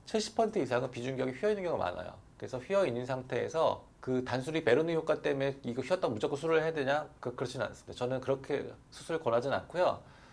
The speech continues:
수술을 해야 되는 경우는 크게 세 가지 경우입니다. 첫 번째는 이 코가 좁은 것 때문에 내가 평소에 얼만큼 불편한지가 중요해요. 나는 뭐 베르누이 효과 때문에 뭐 코가 자주 마르고 답답하고 딱지 끼고 건조하고 코피 나고 코 막혀서 너무 힘들다. 그러면 하시는 게 좋죠.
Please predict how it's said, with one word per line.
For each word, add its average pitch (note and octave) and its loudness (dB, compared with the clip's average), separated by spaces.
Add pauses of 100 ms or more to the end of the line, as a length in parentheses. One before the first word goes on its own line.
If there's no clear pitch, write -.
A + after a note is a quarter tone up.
(160)
수술을 G#3 2
해야 A3+ 4
되는 G#3 4
경우는 A#2+ -2
크게 D#3 -6
세 F#3 0
가지 F#3 6
경우입니다. F#2 2
첫 D#3+ -10
번째는 D3+ 0 (320)
이 B2+ -6
코가 F#3+ 0
좁은 C#3 2
것 D#3+ 4
때문에 B2 0 (280)
내가 C#3+ 6
평소에 F#3+ 2
얼만큼 A#2+ 0
불편한지가 C#3+ 2
중요해요. F2+ -6 (140)
나는 A#2 -2
뭐 G#2+ 0
베르누이 D3 4
효과 A2+ 4 (400)
때문에 B2 0
뭐 A#2 -2
코가 - -8
자주 C#3 -4
마르고 A#2+ 2
답답하고 B2+ 0
딱지 - 0
끼고 C#3+ -4
건조하고 A#2 0
코피 - -10
나고 C#3+ 0
코 - -4
막혀서 G3+ 2
너무 A2+ -2
힘들다. F3+ 0 (640)
그러면 F#3 6
하시는 E3+ 0
게 G#2 -6
좋죠. E2 -10